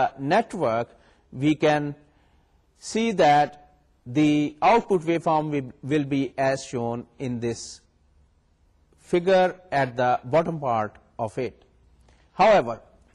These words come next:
we can see that where the transition voltage is bu-, is, uh, cutting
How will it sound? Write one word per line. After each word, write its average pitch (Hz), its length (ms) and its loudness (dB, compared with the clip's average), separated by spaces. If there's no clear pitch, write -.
we 151 100 0
can 175 160 2
see 247 280 -2
that 139 400 2
where 220 400 4
the 165 500 4
transition 240 580 0
voltage 165 640 2
is 160 260 -2
bu-, 131 280 -6
is, - 680 -4
uh, 151 340 2
cutting 175 500 0